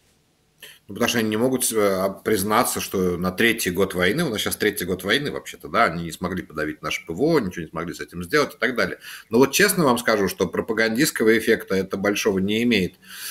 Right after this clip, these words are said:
Это имеет эффект военный, естественно, само собой. Но в России это именно замалчивается. То есть эта тема тотально замалчивается. Потому что бывают темы, которые, а, сам, сам же ад-, сама же администрация российская, наоборот, специально вытягивает, поднимает, как бы поднимает на свет,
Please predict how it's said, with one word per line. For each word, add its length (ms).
Это 200
имеет 260
эффект 280
военный, 460
естественно, 500
само 260
собой. 440
Но 720
в 40
России 300
это 140
именно 320
замалчивается. 600
То 40
есть 100
эта 140
тема 240
тотально 460
замалчивается. 920
Потому 140
что 100
бывают 420
темы, 340
которые, 760
а, 580
сам, 220
сам 240
же 80
ад-, 240
сама 240
же 100
администрация 760
российская, 540
наоборот, 360
специально 440
вытягивает, 840
поднимает, 680
как 200
бы 80
поднимает 540
на 100
свет, 360